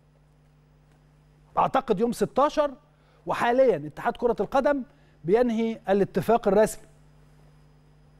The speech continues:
ولكن زي ما قلت لحضراتكم قبل كده من أسبوع تقريبا، مربط الفرس هنا فين؟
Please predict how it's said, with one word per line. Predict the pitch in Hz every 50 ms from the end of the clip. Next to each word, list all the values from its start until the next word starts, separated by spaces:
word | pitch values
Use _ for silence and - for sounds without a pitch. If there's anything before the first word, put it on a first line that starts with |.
| _ _ _ _ _ _ _ _ _ _ _ _ _ _ _ _ _ _ _ _ _ _ _ _ _ _
ولكن | - 139 139 143 - - 143 135 139 - -
زي | 139 190 196
ما | 190 175
قلت | 190 - 185
لحضراتكم | - - 151 147 160 196 240 240 - - 240 226 208 - - - - - -
قبل | - 147 143 147
كده | 139 - 180 165 151
من | 135 131 127 123 120 120 117 117 -
أسبوع | 160 131 117 135 156 208 220 190
تقريبا، | - 180 160 175 220 233 208 226 220 196 - - - - - - -
مربط | 180 220 247 247 220 233 -
الفرس | 202 165 - 214 208 185 - -
هنا | 190 190 160
فين؟ | - 175 165 165 151